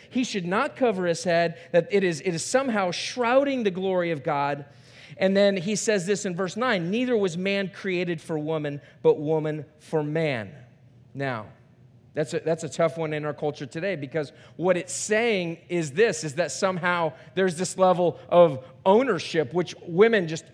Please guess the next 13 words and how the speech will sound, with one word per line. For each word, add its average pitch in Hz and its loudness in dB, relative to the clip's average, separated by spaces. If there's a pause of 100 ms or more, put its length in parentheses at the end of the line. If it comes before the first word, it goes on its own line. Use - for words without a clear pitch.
(120)
totally 247 0
push 185 -4
back 233 -4
on. 107 -6 (1300)
But 226 8
if 226 2
you 247 -2
go 247 8
back 233 4
to 240 -2
the 202 0
creation 226 -2
story, 214 0